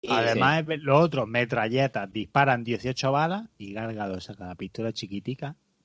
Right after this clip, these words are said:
Speaker 2: Pinca, tiro, a tomar por culo ese.
Speaker 3: Además,
Speaker 1: Sin
Speaker 3: se carga,
Speaker 1: desperdigar
Speaker 3: se carga
Speaker 1: munición.
Speaker 3: uno que apenas había salido, que no había dicho absolutamente nada, que era
Speaker 2: Ah.
Speaker 3: completamente prescindible, <laughs> evidentemente, era el negro guapo,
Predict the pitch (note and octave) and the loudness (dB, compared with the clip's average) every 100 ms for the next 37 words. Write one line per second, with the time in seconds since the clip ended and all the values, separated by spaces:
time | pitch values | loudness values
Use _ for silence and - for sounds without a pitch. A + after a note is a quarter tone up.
0 | _ B3 E3 F#2+ - _ D#3 D3+ A2 G2 | _ 4 6 -2 -6 _ 4 4 4 2
1 | A#2 C#3 D#3 - C3+ C3 A2+ G2+ - C3+ | 4 8 8 8 2 2 2 0 2 6
2 | B2+ B2+ D3 C#3+ - - E3 E3+ - G3 | 8 8 8 8 8 8 8 8 6 2
3 | G3+ - - C#3+ D3 C#3+ D3+ C#3 G2+ - | 2 4 6 6 8 6 4 0 -6 -12
4 | - F2+ F2+ A#2 B2 A#2 A#2+ A2+ A2+ B2 | -12 -10 -6 -6 -4 -2 -4 -2 -4 -2
5 | A#2 D#3 - _ _ _ - - - _ | -2 -4 -14 _ _ _ -20 -20 -20 _
6 | - G#2 A2 B2 B2+ A#2 A#2+ B2 A2+ C3 | -6 -4 0 2 4 4 2 2 2 4
7 | B2+ B2 A#2+ A#2+ A#2+ B2 C3 C3+ - - | 4 4 2 0 2 4 4 0 -8 -20
8 | - _ - F#2+ G2 G2 A2 F#2+ G#2+ G#2 | -20 _ -6 -2 0 0 -2 0 0 2
9 | A2 G#2+ A2+ A#2+ C3+ A#2+ D#3+ B2+ A2+ A#2+ | 0 0 2 2 2 6 8 8 6 4
10 | C3 - - - - F#3+ C#3 C3+ D#3 - | 2 -2 -4 -8 -2 4 6 6 4 -2
11 | _ B2+ A2 G#2+ B2 C#3+ C#3 A#2+ B2+ D3+ | _ 0 2 2 2 4 4 4 2 2
12 | C#3 D#3+ | -2 -4